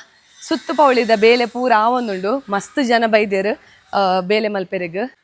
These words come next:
ಅಂಚೆನೆ ದೇವಸ್ಥಾನದ ಗೋಡೆಲೆನ್ ತೂವೊಲಿ ನಿಗಲು ಬಾರಿ ಶೋಕುಡೆ ಸಿಮೆಂಟೆಡ್ ಒಂಜಿ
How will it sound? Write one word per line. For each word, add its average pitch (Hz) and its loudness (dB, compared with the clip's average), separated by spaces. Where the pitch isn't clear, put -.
ಅಂಚೆನೆ 262 -2
ದೇವಸ್ಥಾನದ 233 0
ಗೋಡೆಲೆನ್ 220 2
ತೂವೊಲಿ 202 -2
ನಿಗಲು 190 -6
ಬಾರಿ 190 -4
ಶೋಕುಡೆ 226 -4
ಸಿಮೆಂಟೆಡ್ 262 -2
ಒಂಜಿ 208 -4